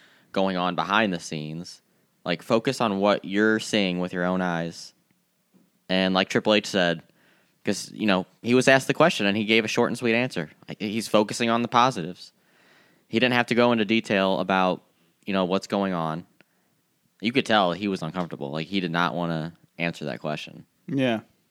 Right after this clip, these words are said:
Speaker 1: Um, you know, but good for him for, um, you know, just keeping it short and sweet.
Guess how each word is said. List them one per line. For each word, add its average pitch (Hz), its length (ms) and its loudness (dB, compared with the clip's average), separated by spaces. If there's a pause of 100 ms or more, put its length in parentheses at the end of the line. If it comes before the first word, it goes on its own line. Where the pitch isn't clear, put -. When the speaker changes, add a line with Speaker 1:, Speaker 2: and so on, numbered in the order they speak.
(100)
Speaker 1:
Um, 73 420 -8 (220)
you 98 100 -6
know, 92 140 0
but 73 180 -2
good 110 120 0
for 104 120 -4
him 90 240 0
for, 87 540 0 (800)
um, 82 480 -6 (1120)
you 90 100 -8
know, 82 300 -2
just - 460 -10 (160)
keeping 95 200 -2
it - 80 -4
short - 220 0
and 87 80 -8
sweet. - 380 -4